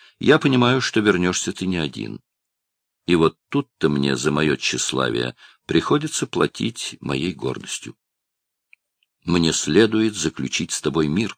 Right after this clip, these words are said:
Корвин, не для собственного благополучия, а для процветания государства. И я прошу у тебя мира сейчас.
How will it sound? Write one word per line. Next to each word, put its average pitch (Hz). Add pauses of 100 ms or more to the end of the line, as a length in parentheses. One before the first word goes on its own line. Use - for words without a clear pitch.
Корвин, 62 (340)
не 123
для 123
собственного 57
благополучия, 64 (500)
а 87
для 80
процветания 80
государства. 64 (720)
И 82
я 82 (240)
прошу -
у -
тебя -
мира 58
сейчас. -